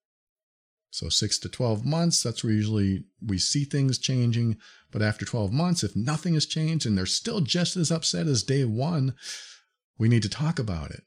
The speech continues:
What's going on? Why can't we get past this? And if they say, "Well, I'm still upset," they have every right to be upset. But there's a point where,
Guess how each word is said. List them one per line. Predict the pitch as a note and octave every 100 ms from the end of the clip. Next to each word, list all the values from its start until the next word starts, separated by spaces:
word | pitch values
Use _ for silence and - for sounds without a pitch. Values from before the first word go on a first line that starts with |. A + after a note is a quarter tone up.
| _
What's | F#2+ -
going | - A2 C3+ G#2+
on? | C#3+ C3+ D#2+ D#2+
Why | G2+ A2+
can't | - C#3+
we | B2+
get | A#2 B2
past | - G#2 B2+ -
this? | - - - - _ _ _ -
And | G2+
if | G2+
they | B2
say, | - C#3
"Well, | C3+ C#3+
I'm | C#3
still | - F3
upset," | D3+ - G#2 G2+ - _ _ _ _ _ _ -
they | A2 C3
have | F3
every | F#3+ F3 D#3+
right | B2+ G3
to | -
be | C#3+
upset. | F2+ F2+ - - - _ _ _ _ -
But | A2
there's | B2 A2+
a |
point | - D3+ C#3+
where, | A2 G#2 F#2+